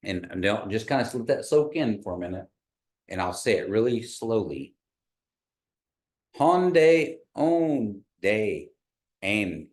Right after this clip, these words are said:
san. And I'm not popping the T and the S.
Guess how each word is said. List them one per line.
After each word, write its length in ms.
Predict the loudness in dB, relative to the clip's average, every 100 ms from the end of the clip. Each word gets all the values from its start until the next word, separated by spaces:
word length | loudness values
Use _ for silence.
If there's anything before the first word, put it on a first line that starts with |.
| _
san. 540 | -6 -4 -2 -6 -14 _ _ _ _ _ _ _ _
And 100 | -6
I'm 120 | -2
not 320 | 0 0 -2 -2
popping 480 | 0 0 -2 -4
the 180 | -4 -8
T 220 | -10 -6 -4
and 120 | -4
the 120 | -4
S. 600 | -6 -6 -12 -18 -20